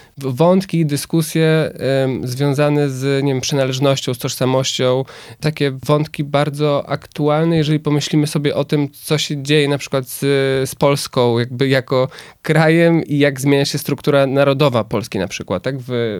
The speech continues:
w ostatnich latach, czy od, y, od lutego tego roku tak naprawdę.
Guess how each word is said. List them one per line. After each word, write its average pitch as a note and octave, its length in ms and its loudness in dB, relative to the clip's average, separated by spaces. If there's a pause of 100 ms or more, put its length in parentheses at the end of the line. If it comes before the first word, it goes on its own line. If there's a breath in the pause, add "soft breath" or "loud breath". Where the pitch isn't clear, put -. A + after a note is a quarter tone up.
(180)
w - 100 -12
ostatnich B2 500 -6
latach, B2 520 -2
czy - 240 -4
od, A#2+ 360 -4
y, A#2 440 -2 (380 loud breath)
od C3 140 -2
lutego B2+ 300 -2
tego A2+ 280 0
roku G2+ 220 -6
tak G2+ 180 -8
naprawdę. G2+ 460 -8